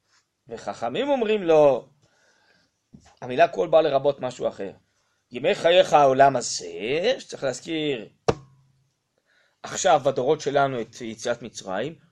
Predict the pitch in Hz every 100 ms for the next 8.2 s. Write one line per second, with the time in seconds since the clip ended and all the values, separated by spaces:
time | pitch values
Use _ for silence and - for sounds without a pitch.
0 | _ - 214 311 294 269 262 240 - _
1 | _ 170 196 233 262 254 254 254 247 269
2 | 269 254 - - _ _ _ _ _ 135
3 | 151 156 220 220 151 _ _ - 233 247
4 | 247 254 262 285 285 262 220 - 214 170
5 | - 147 320 349 220 220 285 302 254 294
6 | 285 285 - 139 - 151 - 190 139 127
7 | 165 233 220 - 208 226 277 392 311 269
8 | 254